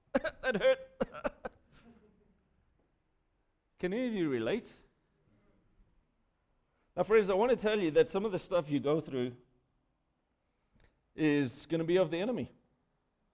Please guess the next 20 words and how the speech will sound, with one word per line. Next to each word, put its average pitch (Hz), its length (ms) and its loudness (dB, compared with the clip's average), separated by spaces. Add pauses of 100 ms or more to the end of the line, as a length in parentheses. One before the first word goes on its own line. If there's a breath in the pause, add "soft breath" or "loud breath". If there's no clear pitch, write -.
(1200)
There's 190 380 6
some 196 340 -2
suffering 214 520 0
that 156 140 6
is 143 140 -4
not 185 260 0
of 165 140 -2
God. 170 280 4
I 143 40 6
want 196 200 2
to 170 60 -4
tell 220 220 -2
you 185 120 -2
this, 185 220 0
there 156 180 2
is 139 200 -2
evil 185 300 -2
in 127 120 -2
this 120 160 -4
world. 107 320 -6